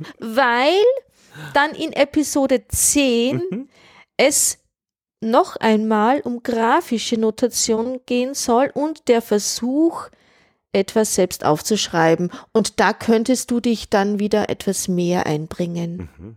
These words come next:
Speaker 1: mit dem gespitzten Zeichenstift. Du, beim präparierten Klavier oder beim Prä-, beim Präparieren haben wir auch noch diese Präparieranleitungen, die oft sehr kompliziert sind. Da hätte ich noch eine Frage an dich. Glaubst du,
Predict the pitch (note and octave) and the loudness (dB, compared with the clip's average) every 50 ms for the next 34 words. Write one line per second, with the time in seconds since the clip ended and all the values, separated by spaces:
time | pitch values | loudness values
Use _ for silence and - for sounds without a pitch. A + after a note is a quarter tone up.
0 | _ - F#2 F2 - - F2 E2+ - _ - - - - - - - - - - | _ -16 -16 -14 -14 -16 -18 -18 -16 _ -16 -16 -12 -14 -14 -14 -14 -16 -12 -12
1 | F2+ D#2 - - _ _ _ - - D#2+ D#2 - - F#2 - - - - F2+ - | -12 -12 -12 -16 _ _ _ -10 -10 -10 -10 -12 -14 -14 -14 -12 -12 -14 -14 -14
2 | - - - - - - - - - - - - - C#3+ C3 E3+ D#3+ D3+ C3+ - | -18 -20 -20 -20 -20 -20 -18 -18 -18 -18 -18 -4 -4 0 2 4 4 4 2 0
3 | - - C#3 C3+ - B2+ B2+ F3 F#3 - - D#3+ - - C3+ C#3+ B2+ B2 A#2 C3 | 0 0 2 4 4 2 2 2 2 2 2 2 4 4 2 2 2 0 0 0
4 | E3 F#3 - D3+ C#3+ B2+ A2+ - C3 C#3 C3+ - B2+ A2+ A2 - A#2 A#2 - - | 0 2 2 2 2 2 2 2 0 0 0 2 2 2 2 2 0 0 0 -2
5 | A2+ B2+ D3 D#3 C3+ C3+ C3+ C#3 C3+ C#3+ C3+ - - - - - D#3 C#3+ - - | -2 -2 -2 0 0 -2 -2 0 0 0 2 2 0 0 0 0 -2 -2 -2 -2
6 | C#3 - C3+ A#2 - - - - - A#2+ A#2 - B2+ A2 A2+ A#2 C3+ C3+ - - | -2 0 0 -2 -2 -6 -6 0 0 0 0 2 0 0 2 2 0 0 0 0
7 | F#2 F#2 A#2 B2+ C#3 C3 C3+ C#3 - D3+ D3 C#3+ C#3 C3+ C3+ C3 B2+ - - - | -2 0 0 0 0 0 0 0 0 0 0 2 2 2 0 0 0 0 -2 -2
8 | A#2+ - - - A#2 - - G#2 - - C#3 C3+ - - C3 A2+ - - - - | -2 0 0 -2 -2 0 -2 -4 -2 0 0 0 0 0 -2 -2 -2 -4 -10 -16
9 | - - - G#2 G2 B2+ - D3 C3 C#3 B2+ - - - A2 A2+ A#2+ - - A2 | -6 -4 -2 0 0 0 0 0 2 2 0 0 0 0 0 0 0 0 0 0
10 | G#2+ - - B2+ B2 A2+ - A#2+ - - - - - F#2+ - - - - - C#4 | 0 0 0 -2 -2 -2 -4 -6 -6 -8 -2 0 2 2 2 0 -4 -2 0 0
11 | - | 0